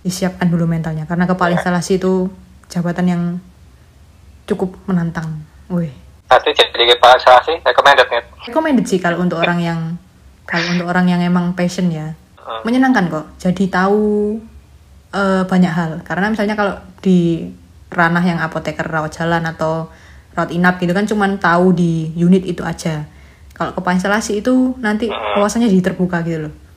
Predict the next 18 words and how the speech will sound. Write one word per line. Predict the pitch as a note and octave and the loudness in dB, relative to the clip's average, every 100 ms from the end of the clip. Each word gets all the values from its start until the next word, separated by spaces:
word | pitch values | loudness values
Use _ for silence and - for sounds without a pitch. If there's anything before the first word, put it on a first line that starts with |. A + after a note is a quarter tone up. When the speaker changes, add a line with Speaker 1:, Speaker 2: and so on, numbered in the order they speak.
| - - - - - | -20 -20 -20 -12 -4
Speaker 1:
Lebih | G3 G3 F3+ | 2 2 2
tahu | F3 F3+ F#3 F3 F3+ | 2 2 2 0 -4
segalanya. | - - F3 E3 D#3+ D3+ D3 D3 - - - | -12 -4 -2 0 -4 -6 -10 -14 -20 -12 0
Ya | F3+ | 0
nggak | F3+ - | 0 -2
segalanya | F3+ E3+ F3+ | 0 2 2
sih. | D3+ D#3 - - | 0 -6 -10 -4
Manajerial | G3+ G#3 G3+ G3 F#3+ | 0 2 4 4 6
sih | F#3+ | 4
khususnya. | F#3 E3+ - E3 | 2 -2 -6 -6
Jadi | E3+ F3+ | 0 0
lebih | F3+ F#3 | 0 0
tahu. | - E3 E3+ | 0 2 2
Speaker 2:
<laughs> | F3 - - - - - - - | 4 2 2 0 2 0 2 4
Speaker 1:
Oh, | B3+ C#4 | 8 8
rumah | C#4 C4+ | 6 4
sakit | C4 C4 C4 B3+ | 2 0 0 -4
itu | B3+ D#4 | -4 -6